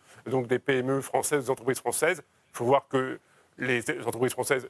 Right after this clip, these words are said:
sont endettées, c'est vrai, mais dans des ratios qui sont assez comparables à ce qu'on peut voir dans d'autres pays européens,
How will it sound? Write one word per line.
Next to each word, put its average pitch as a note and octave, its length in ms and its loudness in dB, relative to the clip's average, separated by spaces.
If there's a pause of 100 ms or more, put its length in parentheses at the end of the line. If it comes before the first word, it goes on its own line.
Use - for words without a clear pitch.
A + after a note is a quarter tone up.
sont - 540 -4
endettées, C3 560 0
c'est A#2+ 200 -2
vrai, A#2+ 320 2
mais C3 260 0 (240)
dans A#2 100 2
des B2+ 100 2
ratios A#2+ 480 -2
qui A2+ 140 -12
sont B2+ 180 -2
assez A#2+ 320 -2
comparables B2+ 440 -2
à A2 40 -2
ce - 80 -6
qu'on B2 120 -12
peut B2 100 -8
voir C3 160 2
dans A#2+ 100 -6
d'autres C#3 300 -2
pays C3+ 360 -4
européens, C3 680 0